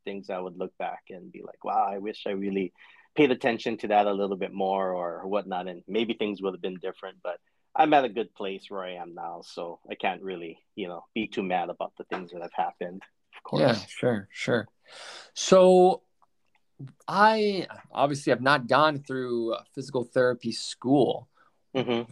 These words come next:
Speaker 2: What is it, what is it like? What's a normal, a normal day like in, in the
Speaker 1: Mm-hmm.
Speaker 2: physical therapy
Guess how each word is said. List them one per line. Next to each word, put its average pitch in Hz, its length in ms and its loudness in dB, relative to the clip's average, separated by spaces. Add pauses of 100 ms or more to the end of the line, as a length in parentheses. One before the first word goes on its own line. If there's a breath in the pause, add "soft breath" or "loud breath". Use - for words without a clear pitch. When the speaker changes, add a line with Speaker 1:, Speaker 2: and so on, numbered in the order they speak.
Speaker 2:
What 156 440 6
is 143 300 -2
it, 151 180 -2 (180)
what 123 380 2
is 151 120 2
it 127 100 2
like? 117 260 4
What's 131 160 -6
a 156 60 0
normal, 120 800 2
a 120 40 -8
normal 113 420 -2
day 104 220 -6
like 104 300 -6
in, 107 360 -12 (520)
in 117 120 4
the 113 80 4
Speaker 1:
Mm-hmm. - 60 -8
Speaker 2:
physical 104 280 0
therapy 104 600 0